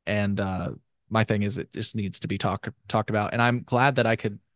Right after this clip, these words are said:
kind of come to a better understanding, even though these terms don't, I, I wanna be clear with you. Like, I, I feel like there are overlaps between these terms.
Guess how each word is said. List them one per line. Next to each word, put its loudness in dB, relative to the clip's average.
kind -2
of -4
come 0
to 4
a 0
better -2
understanding, -4
even 4
though 6
these 2
terms 0
don't, 2
I, 2
I 6
wanna 8
be 4
clear 2
with 0
you. -2
Like, -4
I, 0
I 4
feel 4
like 4
there 2
are -6
overlaps -4
between -4
these -6
terms. -6